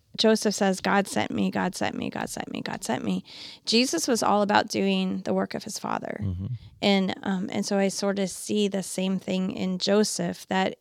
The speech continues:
Speaker 1: even, um, we read throughout that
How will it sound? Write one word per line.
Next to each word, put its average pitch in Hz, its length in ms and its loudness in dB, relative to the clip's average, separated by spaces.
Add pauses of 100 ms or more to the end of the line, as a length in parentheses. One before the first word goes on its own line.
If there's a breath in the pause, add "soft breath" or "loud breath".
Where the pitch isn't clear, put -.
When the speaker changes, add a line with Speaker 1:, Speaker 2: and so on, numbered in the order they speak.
(140)
Speaker 1:
even, 220 640 4 (200)
um, 190 360 -2 (260)
we 220 260 4
read 214 400 4
throughout 196 840 2
that 185 220 0